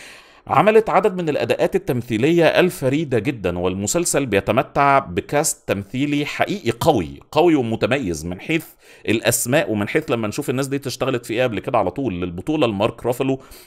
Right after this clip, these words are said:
عندنا كمان ميليسا ليو في دور مش كبير قوي، جوليات لويس في دور مش كبير قوي، كاثرين هان في دور متميز جدًا،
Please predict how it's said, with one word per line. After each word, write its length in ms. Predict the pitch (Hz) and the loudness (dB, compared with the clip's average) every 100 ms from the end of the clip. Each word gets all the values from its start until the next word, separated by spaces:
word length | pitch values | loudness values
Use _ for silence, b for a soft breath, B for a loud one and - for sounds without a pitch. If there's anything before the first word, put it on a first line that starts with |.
| - | 0
عندنا 340 | 101 104 156 | 2 4 2
كمان 360 | 147 127 127 131 | 0 -4 -4 -2
ميليسا 320 | 110 117 - | -2 -2 -2
ليو 260 | 101 120 117 | 0 0 -2
في 80 | 95 | 0
دور 340 | 110 127 117 | 2 2 0
مش 180 | 87 - | -6 -6
كبير 280 | 104 110 113 | -2 0 0
قوي، 200 | 104 117 | 0 -2
جوليات 440 | 98 104 131 127 | -4 -4 -4 -4
لويس 500 | 120 113 90 - - b b | -4 -4 -4 -6 -8 b b
في 140 | - 110 | -6 0
دور 200 | 127 123 | 0 0
مش 220 | 107 - | -4 -8
كبير 320 | 95 113 123 | -6 -2 -2
قوي، 220 | - 120 | 0 -2
كاثرين 440 | 120 143 139 123 113 | -2 -4 -2 -4 -2
هان 440 | 120 131 117 85 | 2 4 4 0
في 160 | - 90 | -6 -6
دور 160 | 113 | -4
متميز 680 | 139 110 101 143 156 135 98 | -4 -6 -6 -6 -4 -4 -4
جدًا، 360 | 107 151 120 | -6 0 2